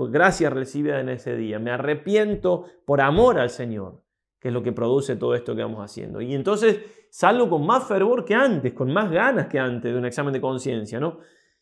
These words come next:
Eso es lo, lo importante. Bueno, entonces ver pensamientos, palabras y obras. No hace falta que uno en cada ac-, en cada momento del día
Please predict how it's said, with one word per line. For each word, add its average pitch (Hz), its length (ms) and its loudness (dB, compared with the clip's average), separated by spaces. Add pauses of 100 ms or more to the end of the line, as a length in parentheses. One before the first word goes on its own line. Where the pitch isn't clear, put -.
(240)
Eso 151 300 0
es 127 60 -2
lo, 123 120 0
lo 120 180 -4
importante. 113 560 -4
Bueno, 143 440 0 (680)
entonces 143 380 0
ver 143 500 2
pensamientos, 202 560 2
palabras 175 380 6
y 147 60 2
obras. 117 240 2
No 143 80 2
hace 156 180 0
falta 139 600 -2 (420)
que 135 100 2
uno 135 300 4
en 107 140 -6
cada 151 580 4
ac-, 147 160 -6
en 120 140 -6
cada 143 240 0
momento 151 440 0
del 151 160 2
día 139 420 2